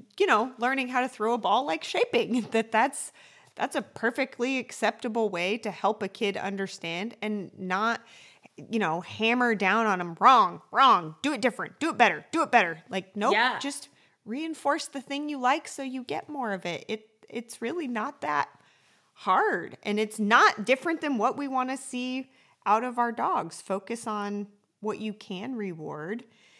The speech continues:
Speaker 1: And re-, I think the reframing is a really interesting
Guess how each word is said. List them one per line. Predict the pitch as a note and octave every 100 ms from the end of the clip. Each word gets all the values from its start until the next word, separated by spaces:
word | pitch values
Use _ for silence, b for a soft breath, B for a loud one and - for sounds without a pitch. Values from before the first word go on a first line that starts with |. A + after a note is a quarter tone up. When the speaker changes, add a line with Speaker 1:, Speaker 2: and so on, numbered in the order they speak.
| b b -
Speaker 1:
And | B3+ A#3+ G#3 G#3 F#3
re-, | G#3+ G3 -
I | F#3+
think | F#3 F3 E3
the | F#3
reframing | E3+ G3+ G#3 - F3+ E3+ D#3+ D#3
is | F#3+ F3+
a | F3
really | E3+ G3 F3+ F3 -
interesting | G#3 F#3+ F#3+ - F3+ E3